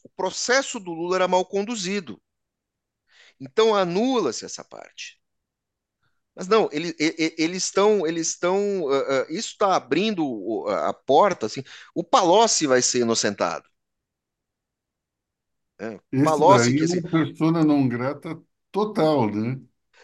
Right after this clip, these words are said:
Speaker 1: Não,
Speaker 2: Ele
Speaker 1: o Palocci,
Speaker 2: conseguiu,
Speaker 1: assim,
Speaker 2: com aquela
Speaker 1: o
Speaker 2: delação inventada dele, conseguiu brigar com todo mundo, <laughs> praticamente.
Speaker 1: Não, o ca-, o cara faz uma delação inventada que desa-, desagrada a todo mundo, quer dizer, o cara, o cara vai lá e diz que o diretor da Petrobras era um deus astronauta, que o,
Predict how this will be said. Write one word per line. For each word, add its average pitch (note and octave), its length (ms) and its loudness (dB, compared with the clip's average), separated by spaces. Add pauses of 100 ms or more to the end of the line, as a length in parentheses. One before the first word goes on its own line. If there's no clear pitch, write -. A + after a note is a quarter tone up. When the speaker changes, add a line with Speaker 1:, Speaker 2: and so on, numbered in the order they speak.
(120)
Speaker 1:
Não, B2 100 2
Speaker 2:
Ele C#3+ 100 0
Speaker 1:
o D#3+ 60 0
Palocci, E3+ 440 2
Speaker 2:
conseguiu, A#3 320 0
Speaker 1:
assim, F#3 180 -8 (100)
Speaker 2:
com C#3+ 80 -4
aquela F3+ 300 2
Speaker 1:
o - 0 -
Speaker 2:
delação E3 680 0
inventada C3+ 640 -4
dele, D3 240 -2
conseguiu F3 360 -6
brigar E3 400 0
com F3+ 320 -4 (120)
todo G#3 340 2
mundo, C3 680 2
<laughs> - 280 -6
praticamente. - 840 -8
Speaker 1:
Não, F4+ 220 -8
o E3 180 -8
ca-, - 300 -2
o F3+ 80 -2
cara A3+ 360 0 (120)
faz F#3+ 160 0
uma F3 160 0
delação D#3+ 400 -2
inventada D3+ 420 -4
que - 80 -10
desa-, E3+ 360 -2
desagrada D#3+ 500 2
a - 20 0
todo G#3+ 220 -6
mundo, F#3 300 -2
quer - 80 -14
dizer, F2+ 200 -12 (240)
o A#2+ 80 -12
cara, E3 440 4
o C3+ 120 -6
cara D#3+ 240 2
vai D#3 220 2
lá D#3 180 4
e E3 140 2
diz D3 300 -6
que - 100 -10
o A2 320 -4
diretor C#3 300 4
da D3 100 4
Petrobras C#3 480 2
era C#3 120 2
um C3 60 0
deus B2 200 -2
astronauta, D#3 880 -2
que - 160 -12
o, G#2 100 -6